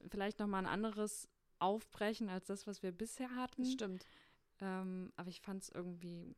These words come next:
Speaker 1: ganz schön.
Speaker 2: Ist eher ein Aufbrechen eines geschlossenen Raumes irgendwie.
Speaker 1: Ja.
Speaker 2: Ne? Also
Speaker 1: Und,
Speaker 2: mehr
Speaker 1: und
Speaker 2: als ein
Speaker 1: au-, auf-,
Speaker 2: Weggehen.
Speaker 1: ja, Aufbrechen ins Wiederleben.
Speaker 2: Ja.
Speaker 1: Tatsächlich auch.
Speaker 2: Ah.
Speaker 1: Ohne, ohne dass es mal irgendwie mit Thema Krankheit oder sowas zu tun hat, sondern einfach mit Rückzug.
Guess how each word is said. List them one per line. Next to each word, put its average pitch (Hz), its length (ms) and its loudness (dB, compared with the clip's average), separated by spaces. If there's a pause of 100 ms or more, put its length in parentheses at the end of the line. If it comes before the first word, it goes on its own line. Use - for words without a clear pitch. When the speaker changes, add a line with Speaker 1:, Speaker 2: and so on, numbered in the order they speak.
Speaker 1:
ganz 170 240 -6
schön. 170 280 -10 (280)
Speaker 2:
Ist - 140 -14
eher 208 160 2
ein 196 100 -2
Aufbrechen 190 520 -6
eines 185 440 -8 (960)
geschlossenen 190 520 -2
Raumes 175 500 -4 (100)
irgendwie. 175 420 -8 (500)
Speaker 1:
Ja. 175 300 -2 (420)
Speaker 2:
Ne? 226 240 -6 (160)
Also 208 220 6
Speaker 1:
Und, 202 140 -2
Speaker 2:
mehr 220 140 8
Speaker 1:
und 220 60 10
Speaker 2:
als 196 200 8
ein 208 180 8
Speaker 1:
au-, 220 120 10
auf-, 202 60 4
Speaker 2:
Weggehen. 180 380 2
Speaker 1:
ja, 175 400 0
Aufbrechen 233 680 2
ins 208 240 -2
Wiederleben. 208 640 2
Speaker 2:
Ja. 208 220 0 (120)
Speaker 1:
Tatsächlich - 640 -10
auch. 170 160 -8 (200)
Speaker 2:
Ah. 330 160 0 (280)
Speaker 1:
Ohne, 233 460 6
ohne 214 260 2
dass 202 240 0
es - 140 -8
mal 190 180 0
irgendwie 185 220 -2
mit 185 120 -4
Thema 180 260 -2
Krankheit 180 520 -6
oder 147 180 -8
sowas 160 300 -10
zu - 100 -12
tun 180 260 -10
hat, 175 140 -8
sondern 165 300 -4
einfach 175 440 -10
mit - 300 -12
Rückzug. - 580 -6